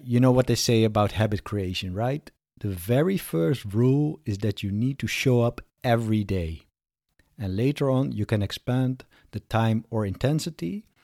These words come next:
but the first step of habit creation is to show up. And that's what I'm doing right now. And you too, I hope.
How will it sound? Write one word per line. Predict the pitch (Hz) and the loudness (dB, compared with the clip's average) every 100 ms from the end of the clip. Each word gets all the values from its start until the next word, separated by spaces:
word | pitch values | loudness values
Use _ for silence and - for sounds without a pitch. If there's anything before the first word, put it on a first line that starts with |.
| _ _ _ - | _ _ _ -8
but | 110 | -6
the | - | -6
first | - - 139 147 - | -6 0 0 0 -2
step | - 135 131 - | -2 -2 -2 -6
of | 117 | -8
habit | - 120 147 - | -2 -2 -2 -4
creation | 127 127 123 - 123 - | -2 0 0 -2 -6 -6
is | - | -10
to | - 95 | -8 -6
show | - - 127 120 | -4 2 2 2
up. | 92 - - - _ _ _ _ _ _ _ - | -2 -4 -6 -6 _ _ _ _ _ _ _ -10
And | 92 | -6
that's | 95 113 - - | -2 -2 -4 -8
what | 110 104 | -2 0
I'm | 104 95 | 0 0
doing | 98 98 98 - _ 98 | 0 -2 -4 -12 _ -8
right | 95 104 104 | -4 -4 -4
now. | 92 67 - _ _ _ _ _ _ _ - | -10 -10 -14 _ _ _ _ _ _ _ -6
And | 101 | -2
you | 110 | 0
too, | 110 95 85 - _ | -2 -6 -8 -10 _
I | 101 | -8
hope. | 87 92 92 | -6 -8 -8